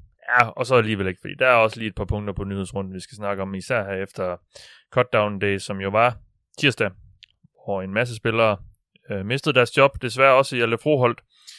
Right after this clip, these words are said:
Og, øh, som vi sidder her endnu, så er der altså stadigvæk ikke lige nogen, der har samlet ham op. Det kan vi lige vente lige om lidt. Fordi inden vi går i gang, vil jeg som altid fortælle noget, som I hører i hvert program, nemlig at Det Ovale Kontor er til, fordi en masse rare mennesker støtter os på tier punktum d k.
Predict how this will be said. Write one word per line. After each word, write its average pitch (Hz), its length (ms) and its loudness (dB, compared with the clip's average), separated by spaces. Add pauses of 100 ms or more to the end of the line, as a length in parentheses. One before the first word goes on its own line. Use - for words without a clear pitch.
(400)
Og, 98 380 -4
øh, 92 340 -4
som 95 220 -16
vi 104 80 -8
sidder 110 260 -2
her 107 140 -2
endnu, 98 280 -4
så 101 160 -8
er 98 280 -6
der 107 80 -8
altså 107 240 -10
stadigvæk 117 280 -2
ikke 117 140 -12
lige 120 100 -6
nogen, 123 220 -8
der 120 60 -4
har 104 80 -8
samlet 98 320 -4
ham 92 120 -12
op. 92 120 -10 (160)
Det 110 100 -12
kan 110 100 -8
vi 107 60 -6
lige 107 160 -4
vente 104 200 -4
lige 101 120 -6
om 92 80 -8
lidt. 90 160 -8 (560)
Fordi 147 260 2
inden 156 120 0
vi 151 60 -2
går 127 100 6
i 120 40 8
gang, 120 220 4 (1200)
vil 123 100 -4
jeg 110 100 -2
som 104 100 -4
altid 104 240 -6
fortælle 113 420 -8 (260)
noget, 107 280 -6 (120)
som 101 200 -12
I 98 100 -6
hører 113 240 2 (240)
i - 40 -10
hvert 110 160 0
program, 120 300 2 (120)
nemlig 110 340 -8
at 98 160 -4 (520)
Det 107 100 -2
Ovale 107 220 0
Kontor 107 320 -2
er 113 100 0
til, 127 300 -6 (160)
fordi 98 160 -8
en 98 120 -8
masse 104 220 -8
rare 101 120 -4
mennesker 101 260 -10
støtter 101 260 -10
os 95 100 -12
på 104 120 -14
tier 104 220 -12
punktum - 220 -14
d - 40 -18
k. - 20 -20